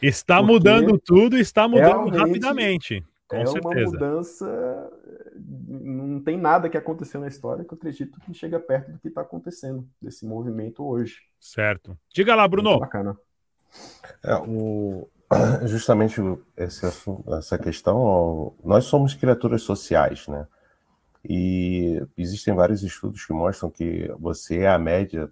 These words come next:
Speaker 3: é até um exagero isso, mas você é a média das cinco pessoas que você mais convive, é, que você, estudos que apontam que cinquenta por cento da sua personalidade é dada pelo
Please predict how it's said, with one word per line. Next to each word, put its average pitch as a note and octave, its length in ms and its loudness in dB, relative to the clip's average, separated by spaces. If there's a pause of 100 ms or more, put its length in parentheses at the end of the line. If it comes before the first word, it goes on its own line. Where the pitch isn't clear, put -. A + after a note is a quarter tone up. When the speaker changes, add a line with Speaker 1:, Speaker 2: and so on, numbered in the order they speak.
(140)
Speaker 3:
é G2 100 -4
até C#3+ 220 -6
um E3+ 120 -4
exagero E2+ 460 -2
isso, E2 180 -12
mas D#2 120 -6
você D#2+ 240 -4
é G2+ 40 4
a G2 60 2
média F#2 400 -2
das E2+ 220 -8
cinco G2+ 260 -10
pessoas E2+ 600 -8
que F2 140 -12
você D#2+ 460 -8
mais E2 200 -2
convive, E2 800 -4 (580)
é, E2 520 -2
que - 120 -14
você, F2 440 -8 (480)
estudos G2+ 440 -6
que - 240 -6
apontam G#2 400 2
que - 80 -12
cinquenta A2 400 2
por - 120 -12
cento G#2 280 0
da G2 100 0
sua - 180 -4
personalidade F#2+ 1040 0
é F2 120 -4
dada E2+ 280 2
pelo F#2+ 420 -6